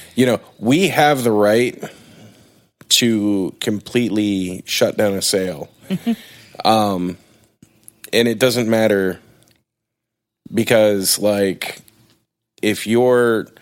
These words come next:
Speaker 1: nasty ass boob has been all over a dollar and it's drenched in sweat in a hundred and twenty degree day, uh,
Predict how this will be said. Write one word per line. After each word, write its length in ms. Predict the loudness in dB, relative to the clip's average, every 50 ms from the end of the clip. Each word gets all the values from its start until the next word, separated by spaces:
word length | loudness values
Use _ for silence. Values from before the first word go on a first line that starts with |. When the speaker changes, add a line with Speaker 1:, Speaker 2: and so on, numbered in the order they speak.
| -20 -20 -20 -20 -20 -20 _ _ _ _ _ _ _ _ _ _ _ _ _ _ _ _ _ _ _ _ _ _ _ -4
Speaker 1:
nasty 540 | 0 0 2 2 2 0 0 0 0 0 2
ass 220 | 2 2 0 0
boob 520 | -2 -6 -2 0 2 2 2 2 0 0 -2 -4 -8 -10 -12 -16 -20 -20 -6
has 260 | 0 0 0 0 0
been 520 | -2 -2 0 0 2 0 -2 -2 -4 -6 -8 -12 -20 -20 _ _ _ _ _ _ _ _ _ _ _ _ _ _ _ _ _ _ _ _ _ _ -20 -8 -2
all 220 | 2 2 2 4 2
over 260 | 2 2 0 0 -2
a 60 | -2
dollar 680 | -2 -2 0 2 2 2 2 0 -2 -4 -6 -10 -12 -10 -6
and 200 | -4 -4 -2 -2
it's 220 | -4 -4 -4 -6
drenched 540 | -2 0 0 0 0 0 -4 -6 -6 -4 -4
in 180 | -2 -2 0 -2
sweat 440 | -2 0 2 2 2 2 2 0 -4
in 140 | -4 -4 -4
a 80 | -6
hundred 300 | -2 -2 0 0 0 -2
and 80 | -2 -4
twenty 260 | -2 0 0 0 0
degree 340 | -4 -4 -4 -4 -4 -4 -4
day, 440 | -2 0 2 4 4 2 0 -4 -12 _ -20 -20 -20 -20 -20 -20 -20 -20 -20 -20 -20 -20 -20 -20 -20 -20 -20 -20 _ _ _ _ _ _ -20 -20 -20 -20 -20 _ _ _ _ _ _ _ _ -20 _ _ _ _ _ _ _ _ _ _ _ _ _
uh, 60 | -12